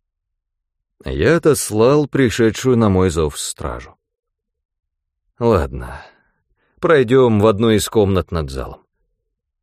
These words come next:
Бенедикт кивнул, и Дара взяла его под левую руку.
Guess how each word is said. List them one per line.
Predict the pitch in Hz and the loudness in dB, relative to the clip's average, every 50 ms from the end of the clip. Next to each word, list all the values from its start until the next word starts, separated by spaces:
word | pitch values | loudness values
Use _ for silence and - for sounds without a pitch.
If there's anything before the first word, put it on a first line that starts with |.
| _ _ _ _ _ _ | _ _ _ _ _ _
Бенедикт | 73 73 85 104 107 110 120 180 180 - - - | -6 -2 0 2 2 2 2 0 -2 -4 -8 -10
кивнул, | - 101 87 73 67 82 131 180 185 180 180 143 | -6 -4 -4 -4 -4 -4 -2 -2 -2 -2 -2 -4
и | 160 190 185 | -4 -4 -4
Дара | 117 104 135 151 151 147 143 | -2 0 2 2 4 2 2
взяла | 131 107 92 95 107 95 92 107 110 113 | 2 0 0 2 2 2 4 4 4 4
его | 113 104 107 107 | 4 2 2 2
под | 98 - 101 80 | 2 0 0 0
левую | 80 78 73 67 69 76 76 73 | 0 -2 -2 -2 -2 -4 -4 -6
руку. | 65 60 - - - - | -6 -10 -12 -14 -20 -20